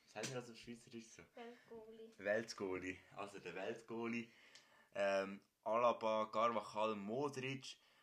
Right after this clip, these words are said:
Speaker 1: Toni Kroos, Casemiro, ähm, Federico Valverde, Benzema,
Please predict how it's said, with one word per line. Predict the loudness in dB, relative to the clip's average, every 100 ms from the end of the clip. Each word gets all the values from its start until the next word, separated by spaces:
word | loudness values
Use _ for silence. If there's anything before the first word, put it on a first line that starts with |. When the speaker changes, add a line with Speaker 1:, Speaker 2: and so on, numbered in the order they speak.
| _
Speaker 1:
Toni | -6 0 0 -2
Kroos, | -4 -4 -2 -4 -2
Casemiro, | 0 0 0 -4 -4 -2 0 0 -4 -14 _ _ _ -6
ähm, | -4 -4 -6 -8
Federico | -4 -2 -2 -6 -6 -4
Valverde, | -4 -2 0 0 -4 -4 -6 -8 _
Benzema, | -4 -2 -2 -4 0 0